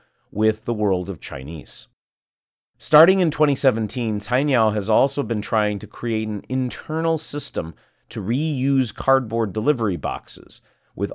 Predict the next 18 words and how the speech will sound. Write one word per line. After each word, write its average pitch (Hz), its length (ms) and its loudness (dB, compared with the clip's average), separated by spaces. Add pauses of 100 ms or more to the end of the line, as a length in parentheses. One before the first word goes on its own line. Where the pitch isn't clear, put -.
all 135 400 8
Cainiao 117 640 0
delivery 113 500 2
stations 98 680 -6 (300)
around 107 300 2
the 147 80 0
country, 107 600 -4
about 73 300 -6
a - 40 -12
hundred 73 300 -8
thousand, 76 480 -8 (240)
accepting 120 640 0 (120)
box - 520 0
returns. 98 760 -8 (680)
During 123 340 2
Alibaba's 107 880 2
Singles 139 540 -2
Day, 69 340 -10